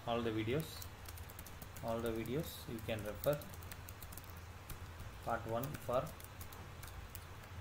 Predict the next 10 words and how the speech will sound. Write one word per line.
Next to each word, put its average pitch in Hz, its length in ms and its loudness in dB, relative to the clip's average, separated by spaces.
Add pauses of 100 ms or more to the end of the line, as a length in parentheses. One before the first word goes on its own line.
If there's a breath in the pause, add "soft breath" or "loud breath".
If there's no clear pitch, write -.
(500)
question 123 300 2
upload 127 400 6 (1600)
one 117 280 2
to 120 100 4
seven, 120 320 2 (1120)
part - 200 8
two 127 160 8
on 147 160 10 (3000)
question 123 320 2
upload, 117 380 6